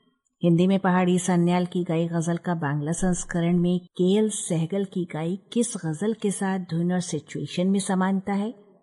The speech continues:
सहगल साहब वाले संस्करण के साथ कौन सा महत्वपूर्ण किस्सा जुड़ा हुआ है,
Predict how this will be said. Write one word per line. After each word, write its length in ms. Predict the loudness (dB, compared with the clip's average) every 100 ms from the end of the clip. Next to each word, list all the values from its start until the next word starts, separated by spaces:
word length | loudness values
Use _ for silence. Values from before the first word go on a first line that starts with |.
| _ _ _
सहगल 440 | -12 0 2 4 2
साहब 380 | 2 0 0 0
वाले 180 | 0
संस्करण 600 | 2 2 0 0 -2 0
के 120 | 0 -2
साथ 240 | 0 -4 -4
कौन 240 | -4 -2 -2
सा 200 | -2 0
महत्वपूर्ण 880 | 0 0 -2 -4 -8 -4 -2 0
किस्सा 500 | -2 -6 -8 -4 -4
जुड़ा 300 | -2 -4 -6
हुआ 240 | -6 -6 -6
है, 260 | -8 -12